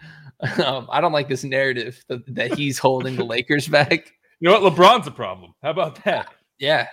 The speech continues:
Speaker 1: dude. Get, Le-, Le-, LeBron is, like, the Baker Mayfield <laughs> of the N B A, if we're being honest.
Speaker 2: Yeah, you might be the first person that's ever uttered those <laughs> words, but
Speaker 1: Well, probably, probably, like, in a positive light or something. Like, someone probably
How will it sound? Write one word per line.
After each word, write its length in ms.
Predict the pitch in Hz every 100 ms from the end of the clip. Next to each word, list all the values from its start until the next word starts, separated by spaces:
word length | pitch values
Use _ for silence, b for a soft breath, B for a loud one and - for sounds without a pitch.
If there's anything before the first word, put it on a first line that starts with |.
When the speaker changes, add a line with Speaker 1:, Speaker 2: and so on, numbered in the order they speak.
| _
Speaker 1:
dude. 220 | 135 135 110
Get, 240 | 123 -
Le-, 100 | 135
Le-, 380 | 139 143 135 151
LeBron 340 | 180 202 175
is, 300 | 151 165 143
like, 200 | 143 127
the 80 | -
Baker 360 | 120 131 131 120
Mayfield 600 | 123 131 - 127 117 110
<laughs> 180 | - 175
of 240 | 135 127 127
the 180 | 131
N 100 | 127
B 180 | 123 120
A, 220 | 123 113 117
if 100 | -
we're 120 | 123
being 300 | 127 123 120
honest. 540 | 123 120 113 127 -
Speaker 2:
Yeah, 140 | 98 101
you 140 | 110
might 160 | 110 98
be 60 |
the 60 | 92
first 300 | - 98 -
person 240 | 95 92
that's 120 | 87 -
ever 180 | 95
uttered 300 | 131 - 160
those 240 | 101 143 131
<laughs> 0 |
words, 360 | 143 143 147 - -
but 340 | 175 123 - _ _ B 165 165 156 -
Speaker 1:
Well, 160 | 160
probably, 540 | 156 165 156 156 139 -
probably, 260 | 165 151 160
like, 180 | 147 135
in 80 | 123
a 60 | 110
positive 600 | _ 127 123 120 117 120
light 180 | 123 127
or 60 | 127
something. 320 | 143 127 139
Like, 140 | 151 -
someone 260 | 156 139
probably 240 | 139 127